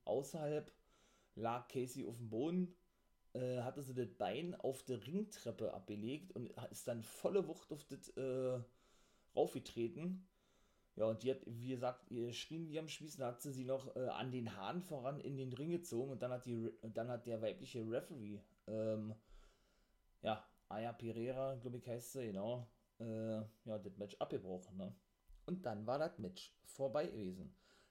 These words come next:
Dann war das wiederum Carter gewesen, Ken Carter, und hat wieder genau gleich gemacht wie alle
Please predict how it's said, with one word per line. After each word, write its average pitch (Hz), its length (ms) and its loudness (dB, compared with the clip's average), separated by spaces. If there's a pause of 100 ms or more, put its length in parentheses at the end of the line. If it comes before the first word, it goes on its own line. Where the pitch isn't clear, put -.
Dann 131 200 0
war 131 100 8
das 120 160 4
wiederum 117 340 2
Carter 180 520 0
gewesen, 113 460 -6
Ken 113 240 0
Carter, 110 380 2
und 90 240 -4
hat 113 160 -4
wieder 117 160 -2
genau 113 200 0
gleich 113 260 0
gemacht 123 300 -4
wie 113 120 -2
alle 113 420 2